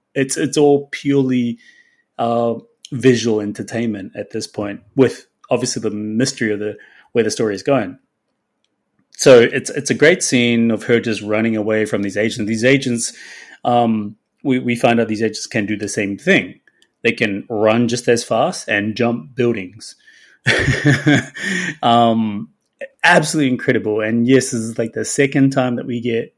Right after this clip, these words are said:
these groundbreaking visuals. I mean, no wonder Warner Brothers were like,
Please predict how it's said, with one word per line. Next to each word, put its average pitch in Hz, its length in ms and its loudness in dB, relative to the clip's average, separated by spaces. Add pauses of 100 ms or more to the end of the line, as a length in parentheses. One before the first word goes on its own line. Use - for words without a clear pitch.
these 117 240 -2
groundbreaking 110 760 -8
visuals. 107 440 -10 (380)
I - 60 -6
mean, 233 160 4
no 320 120 2
wonder 196 340 4
Warner 120 220 2
Brothers 113 300 0
were 110 120 -2
like, 110 280 -2